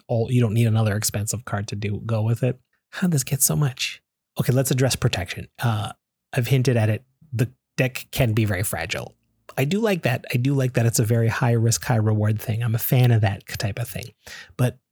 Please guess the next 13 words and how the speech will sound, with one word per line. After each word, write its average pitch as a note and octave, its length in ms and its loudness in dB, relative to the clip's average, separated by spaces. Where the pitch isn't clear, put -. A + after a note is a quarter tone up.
one C3 260 2
way D3 140 4
we D3 100 2
can D3 140 0
protect C3 340 0
our A#2+ 80 4
lands A#2 640 4
slash A2 360 -2
creatures A2 520 -2
is A#2+ 180 0
change D3 320 0
of - 140 -10
plans. B2 400 -4